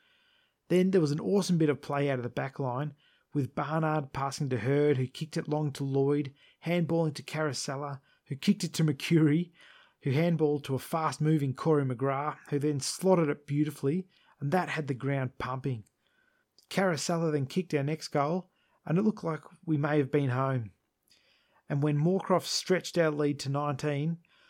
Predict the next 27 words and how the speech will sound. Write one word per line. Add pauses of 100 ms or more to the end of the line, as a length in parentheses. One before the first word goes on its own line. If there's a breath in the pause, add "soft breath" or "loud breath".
(580 soft breath)
all
the
Bomber
fans
were
on
their
feet. (640)
McKernan
kicked
next
two,
though, (600 soft breath)
and
it
was
back
to
a
six-point
game (320)
with
just
two
minutes
to
go.